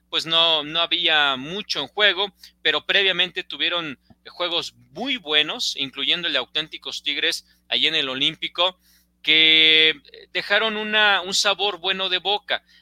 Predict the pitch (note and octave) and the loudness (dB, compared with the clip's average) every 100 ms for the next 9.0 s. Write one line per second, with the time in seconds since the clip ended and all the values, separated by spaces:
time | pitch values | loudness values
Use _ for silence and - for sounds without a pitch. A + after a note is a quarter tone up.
0 | - D3 D#3 C3 - D#3+ D#3+ D#3 D#3 - | 2 4 4 2 0 0 2 0 -4 -2
1 | F#3 A#3 E4 D#4+ - - G3 G#3+ A3+ - | -2 -2 -4 -4 -4 -4 -4 -4 -4 -4
2 | D3+ B2+ D#3+ E3+ A#2+ A#2 B2+ A#2 A#2 - | -2 -2 0 0 0 -6 -6 -6 -6 -8
3 | A#2+ B2 C#3 E3 - _ _ - - _ | -10 0 6 6 4 _ _ -20 -20 _
4 | _ - F3+ G3+ G#3+ A3 G#3+ _ - F#3+ | _ -4 2 4 4 2 -2 _ -6 0
5 | F#3 F3+ E3+ D#3 - - C3+ D3 D#3+ - | 4 6 4 4 -2 -8 -4 0 0 -2
6 | E3 F#3+ G3+ F#3 G#3 G#3 F#3+ D#3 C3+ E3 | -4 -2 -2 -2 -2 -2 0 0 0 -2
7 | F#3 - D3 D3+ F3 E3+ - D3+ D#3 D3+ | -4 -6 -6 -2 -2 -2 -2 -2 -2 -4
8 | C#3 A#2+ D3 D#3 C3 B2+ B2+ B2 A#2 | -4 -2 -2 -2 -4 -2 -2 -2 -4